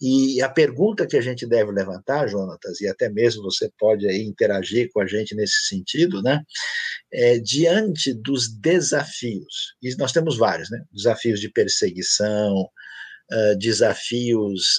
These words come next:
ah, de situações, por exemplo, ah, sanitárias ou até mesmo de outro tipo, né? Lugares onde você tem, eh, por exemplo, desastres naturais,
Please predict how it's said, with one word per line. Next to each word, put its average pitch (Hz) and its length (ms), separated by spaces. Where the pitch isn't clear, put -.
ah, 107 140
de 98 180
situações, 113 1080
por 110 120
exemplo, 104 720
ah, 104 160
sanitárias 120 960
ou 117 120
até 180 180
mesmo 175 260
de 131 140
outro 143 300
tipo, - 460
né? 110 180
Lugares 101 520
onde 101 280
você 101 440
tem, 98 360
eh, 95 240
por 110 100
exemplo, 98 200
desastres 104 680
naturais, 107 1000